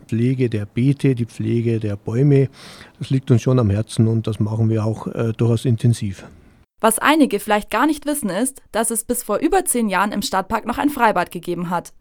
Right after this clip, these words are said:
Speaker 2: Dieses hatte Ende September zweitausenddrei zum letzten Mal geöffnet. Für manch einen scheint die Schließung des Bades Nachteile mit sich gebracht zu haben, doch für den Stadtpark an sich nicht.
Speaker 1: Dort, wo jetzt das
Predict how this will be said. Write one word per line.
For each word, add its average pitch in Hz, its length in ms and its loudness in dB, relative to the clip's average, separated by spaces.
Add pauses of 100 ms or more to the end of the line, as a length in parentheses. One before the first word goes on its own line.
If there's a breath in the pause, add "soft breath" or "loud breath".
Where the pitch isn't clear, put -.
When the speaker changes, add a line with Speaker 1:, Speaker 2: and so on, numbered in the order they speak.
(360 soft breath)
Speaker 2:
Dieses 320 260 0
hatte 214 220 0
Ende 254 240 4
September 214 540 -2
zweitausenddrei 190 1080 -2
zum 254 180 4
letzten 180 300 -2
Mal 185 140 0
geöffnet. 175 560 -6 (440 soft breath)
Für 220 120 -6
manch 277 300 0
einen 240 140 2
scheint 214 240 -2
die 202 60 -10
Schließung 226 360 2
des - 140 2
Bades 196 340 0
Nachteile 185 460 2
mit 180 160 -4
sich 175 140 -10
gebracht 185 340 -4
zu 160 140 -8
haben, 175 320 -6 (280 soft breath)
doch 196 140 -4
für - 80 -8
den 190 140 -4
Stadtpark 269 560 -4
an 190 120 -6
sich 262 200 -6
nicht. 180 320 -6 (220)
Speaker 1:
Dort, 123 200 -12
wo 113 120 -2
jetzt 117 340 -2
das 117 280 -4